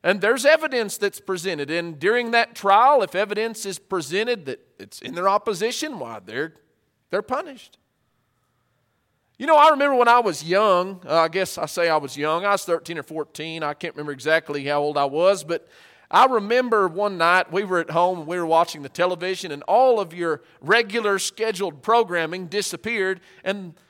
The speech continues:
all of a sudden we're getting a helicopter view of some white Bronco going down the interstate, you know,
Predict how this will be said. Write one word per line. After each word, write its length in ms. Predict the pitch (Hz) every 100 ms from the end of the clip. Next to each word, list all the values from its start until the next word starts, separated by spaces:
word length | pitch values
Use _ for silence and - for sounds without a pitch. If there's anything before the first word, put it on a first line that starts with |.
| _ _
all 120 | 202
of 60 | 226
a 40 |
sudden 280 | 220 233 220
we're 100 | 220
getting 280 | 214 226 180
a 60 |
helicopter 680 | 165 247 247 240 226 226 190
view 460 | 165 226 247 208
of 160 | 160 139
some 420 | - 220 202 143
white 320 | 170 214 247
Bronco 580 | 175 220 262 - 160 170
going 340 | 190 202 208 185
down 280 | 202 202
the 80 | 165
interstate, 540 | 190 214 - 156 160 160
you 80 |
know, 160 | 165 160